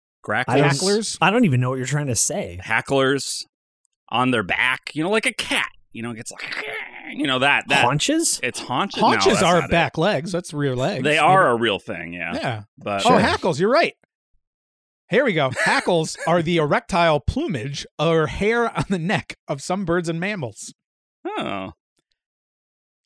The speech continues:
Speaker 2: I'm gonna grab you by the hackles.
Speaker 3: Oh, my hackles.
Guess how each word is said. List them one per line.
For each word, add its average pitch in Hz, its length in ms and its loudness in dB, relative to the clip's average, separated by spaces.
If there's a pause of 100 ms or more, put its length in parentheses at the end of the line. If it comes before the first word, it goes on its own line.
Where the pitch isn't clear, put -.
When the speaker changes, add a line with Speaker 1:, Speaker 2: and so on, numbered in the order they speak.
(140)
Speaker 2:
I'm 123 60 -12
gonna 120 80 -12
grab 139 280 -4
you 147 80 -2
by 135 140 -2
the 123 80 -6
hackles. 135 600 -6 (300)
Speaker 3:
Oh, 95 180 -2
my 87 160 -8
hackles. - 800 -6